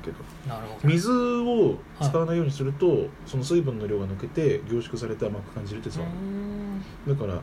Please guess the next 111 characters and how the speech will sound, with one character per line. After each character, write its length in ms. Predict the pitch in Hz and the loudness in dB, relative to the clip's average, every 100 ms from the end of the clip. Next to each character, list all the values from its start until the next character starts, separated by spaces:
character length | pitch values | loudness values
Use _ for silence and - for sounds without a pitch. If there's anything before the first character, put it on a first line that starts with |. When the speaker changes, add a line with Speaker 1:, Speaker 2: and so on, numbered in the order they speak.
| - - - - - | -8 -16 -16 -16 -8
Speaker 1:
収 200 | - 139 | 0 4
穫 200 | 147 147 | 4 4
前 240 | 147 147 | 4 4
に 80 | 113 | 4
は 140 | 95 95 | 2 2
水 200 | 98 104 | 0 -2
を 80 | |
あ 60 | 98 | 0
げ 80 | 98 | 0
な 100 | 98 | -2
い 40 | |
と 120 | 95 | -2
か 60 | 123 | -4
も 160 | 113 107 | -4 -4
あ 60 | |
る 60 | 101 | -8
し、 20 | |
Speaker 2:
は 60 | - | -8
い。 20 | |
あ 20 | 85 | -10
ー。 680 | - - - - - - | -10 -14 -16 -16 -16 -8
Speaker 1:
そ 20 | - | -4
う 20 | |
い 20 | |
っ 20 | |
た 100 | 131 | 0
も 100 | 123 | 0
の 60 | 95 | -2
も 100 | 85 | -4
あ 20 | |
る 100 | 92 | -4
ら 40 | 87 | -4
し 180 | - 101 | -4 -4
い 80 | 95 | -6
よ。 60 | |
Speaker 2:
あ、 20 | |
す 180 | - - | -6 -8
げ 120 | - | -8
え 20 | - | -8
詳 260 | - - | -8 -8
し 140 | - - | -8 -8
い。 40 | - - - - - - - - | -12 -16 -16 -16 -16 -16 -16 -2
ど 80 | 139 | 2
こ 100 | 175 | 4
で 100 | 202 | 4
勉 220 | 185 185 | 6 4
強 140 | 185 175 | 4 2
し 100 | - | 2
て 60 | |
る 40 | 151 | 0
ん 40 | |
で 40 | |
す 60 | 143 | -2
か、 60 | - | -6
そ 120 | - | -12
れ？ 60 | - - - | -14 -14 -6
Speaker 1:
え、 140 | 117 - - - | -4 -4 -8 -6
知 60 | 110 | -4
ら 80 | |
な 100 | 98 | -2
い。 60 | 95 - - - - | -4 -8 -12 -4 0
Speaker 2:
<laughs> 320 | 143 - 151 | 2 4 6
Speaker 1:
な 60 | |
ん 80 | 147 | 6
か 80 | 139 | 4
知 180 | - - | 2 0
っ 40 | |
て 160 | - 117 | 4 4
る。 60 | - 151 | 6 6
Speaker 2:
マ 100 | 170 | 6
ジ 80 | 151 | 6
っ 20 | |
す 140 | 190 - | 4 2
か？ 100 | - - - - - 127 | -4 -10 -12 -8 0 6
Speaker 1:
前 100 | 180 | 6
世 160 | 170 | 8
の 100 | 131 | 2
記 140 | - 110 | 2 4
憶。 100 | 143 | 4
Speaker 2:
は 60 | |
い。 40 | 143 - - - - - | 4 -2 -14 -14 -12 2
Speaker 1:
わ 80 | 170 | 6
か 100 | 247 | 8
ん 40 | |
な 60 | 185 | 8
い。 60 | 139 | 4
一 120 | 277 | 2
時 100 | 294 | 2
期 100 | 165 | 2
本 200 | 226 262 | 4 4
と 80 | 156 | 4
か 100 | 127 | 2
ち 120 | - 151 | 2 0
ょ 20 | |
っ 40 | 143 | 2
と 60 | 165 | 4
読 180 | 170 160 | 6 8
ん 40 | |
で 60 | 151 | 6
た 60 | |
か 60 | 147 | 6
ら、 60 | 143 | 6
Speaker 2:
あ 160 | 139 | 6
ー。 100 | 135 | 4
Speaker 1:
そ 80 | 127 | 2
う 40 | 190 | 0
い 40 | |
っ 20 | - | 0
た 180 | 190 | 0
の 120 | 190 135 | 2 0
で 200 | 101 | 0